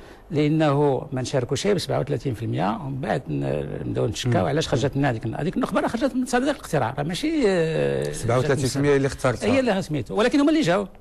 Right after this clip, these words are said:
Speaker 1: الاخرين
Speaker 2: مم.
Speaker 1: ما، ما، حتى شي حد
Speaker 2: مم.
Speaker 1: ما، ما، ما، ما
Speaker 2: ما
Speaker 1: شد عليهم.
Speaker 2: منعهم يشاركوا.
Speaker 1: كذلك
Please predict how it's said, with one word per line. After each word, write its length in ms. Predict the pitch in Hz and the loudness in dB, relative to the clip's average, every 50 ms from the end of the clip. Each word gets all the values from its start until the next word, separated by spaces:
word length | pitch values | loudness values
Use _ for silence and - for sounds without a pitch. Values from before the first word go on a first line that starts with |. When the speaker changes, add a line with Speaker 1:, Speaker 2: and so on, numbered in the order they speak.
| - - - - | -20 -20 -16 -10
Speaker 1:
الاخرين 320 | - 123 131 123 170 190 | -4 -2 0 2 2 2
Speaker 2:
مم. 60 | 196 196 | 2 2
Speaker 1:
ما، 320 | 208 202 202 190 196 190 | 2 2 2 2 2 0
ما، 160 | 185 196 190 | 0 0 -2
حتى 160 | 196 - - | -2 -2 -2
شي 100 | 220 - | -2 0
حد 140 | 202 - 104 | 0 0 0
Speaker 2:
مم. 60 | 95 | 0
Speaker 1:
ما، 680 | 104 104 98 92 87 85 82 78 78 82 82 80 80 78 | 0 2 2 2 2 2 2 0 0 0 0 0 -2 -2
ما، 0 | |
ما، 400 | 78 76 80 82 82 80 78 76 | -4 -4 -6 -6 -6 -6 -6 -6
ما 0 | - - | -6 -4
Speaker 2:
ما 80 | - | -2
Speaker 1:
شد 180 | - 117 117 120 | 0 0 2 2
عليهم. 60 | 113 | 2
Speaker 2:
منعهم 280 | 101 98 104 113 107 117 | 2 2 2 0 0 0
يشاركوا. 380 | 104 - 113 107 - - 101 95 - - - - - - | 0 0 -2 -4 -4 -6 -8 -8 -8 -12 -14 -16 -12 -4
Speaker 1:
كذلك 500 | - 175 185 170 196 208 208 202 196 - | 0 2 2 4 4 4 4 4 2 2